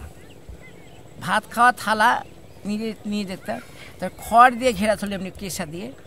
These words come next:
দিয়ে এরকম গান ছিল। সারাদিন তো, মানে, রাত্রি জাগা, ঘুমিয়ে গেছি। আর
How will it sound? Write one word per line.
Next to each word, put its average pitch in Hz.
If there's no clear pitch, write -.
দিয়ে 196
এরকম 240
গান 214
ছিল। 233
সারাদিন 247
তো, 277
মানে, 247
রাত্রি 240
জাগা, 285
ঘুমিয়ে 220
গেছি। 214
আর 196